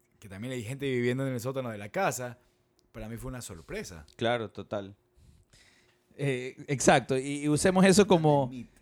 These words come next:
Speaker 3: usemos eso como segue para meternos un poco en la película.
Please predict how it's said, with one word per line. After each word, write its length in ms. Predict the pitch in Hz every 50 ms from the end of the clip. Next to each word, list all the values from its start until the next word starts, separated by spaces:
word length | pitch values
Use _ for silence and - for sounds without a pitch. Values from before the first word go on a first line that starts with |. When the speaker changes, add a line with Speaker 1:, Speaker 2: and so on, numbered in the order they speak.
| - - - -
Speaker 3:
usemos 440 | - 143 - 170 160 165 175 165 160
eso 180 | 156 147 170
como 280 | 143 147 147 143 135 131
segue 520 | - - - 196 160 127 123 131 131 131 117
para 260 | - 135 127 127 127
meternos 420 | 127 127 117 - 151 151 156 160
un 80 | 156 151
poco 200 | 131 151 143 151
en 40 | 147
la 80 | 143
película. 420 | 127 131 123 117 92 98 107 110